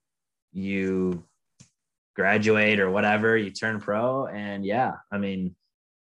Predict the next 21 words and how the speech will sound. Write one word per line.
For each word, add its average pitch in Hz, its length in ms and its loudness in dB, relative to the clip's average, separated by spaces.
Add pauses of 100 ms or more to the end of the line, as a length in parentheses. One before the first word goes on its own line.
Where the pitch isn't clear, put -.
(500)
he, 107 240 0
yes, 120 420 2
you, 120 200 2
you're 117 440 0 (120)
sharing 123 360 2
the 113 60 -2
same 113 300 -4
playing 117 320 -4
field 104 260 0
with 98 240 -10
people 104 320 -2
that, 98 300 -4 (260)
you 104 100 -4
know, 95 240 -2
know 101 320 0
who 104 140 4
don't 101 160 0
have 98 160 -2
a 92 40 -6
chance. 101 500 -4
And 95 200 -2